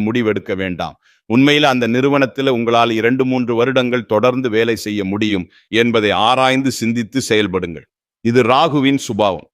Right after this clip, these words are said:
இதை நீங்க ஜோதிடத்தின் மூலம் புரிந்து கொள்ளலாம். மிக நல்ல பலன்களை கொடுப்பார். இந்த சிறிய விஷயங்களில் கவனம்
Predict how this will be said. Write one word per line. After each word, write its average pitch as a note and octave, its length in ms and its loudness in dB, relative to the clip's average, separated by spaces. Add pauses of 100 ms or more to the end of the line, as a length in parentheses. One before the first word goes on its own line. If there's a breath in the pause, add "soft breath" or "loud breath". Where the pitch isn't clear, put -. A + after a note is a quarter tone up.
(120)
இதை B2 240 2
நீங்க A#2+ 160 2 (100)
ஜோதிடத்தின் D3+ 600 2
மூலம் A#2+ 280 2
புரிந்து A#2 280 0
கொள்ளலாம். G2+ 420 0 (200 soft breath)
மிக B2 200 2
நல்ல C3 300 2
பலன்களை A#2+ 540 0
கொடுப்பார். G#2+ 560 0 (220 soft breath)
இந்த A#2+ 260 0
சிறிய D#3+ 280 2
விஷயங்களில் B2 640 0
கவனம் C3 300 0